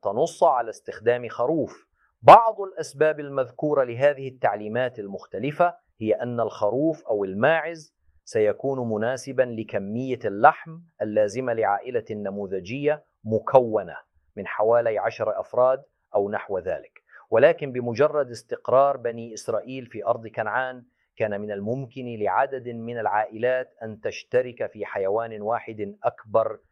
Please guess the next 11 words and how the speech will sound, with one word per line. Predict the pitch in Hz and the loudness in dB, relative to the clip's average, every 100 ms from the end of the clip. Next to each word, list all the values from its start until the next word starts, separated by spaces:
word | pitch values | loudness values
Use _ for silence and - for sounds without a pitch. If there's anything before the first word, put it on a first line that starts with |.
| _ 107 | _ -10
مثل | 107 - | -10 -8
البقرة. | 92 80 80 85 - _ _ _ - | -8 -6 -10 -12 -18 _ _ _ -10
علاوة | 95 107 110 104 | 0 2 2 -2
على | 104 101 110 | -4 -2 -2
ذلك، | 117 147 151 151 _ _ - | 0 0 -2 -12 _ _ -12
فإن | 92 101 | -8 -6
الدليل | 98 90 95 120 120 | -6 -6 -6 -4 -2
العام | 98 87 113 127 120 | -2 0 -2 -4 -4
هو | 117 | -4
أنه | 104 110 107 95 95 | -4 -4 -8 -8 0
نظرًا | 139 131 120 120 | 2 2 0 -2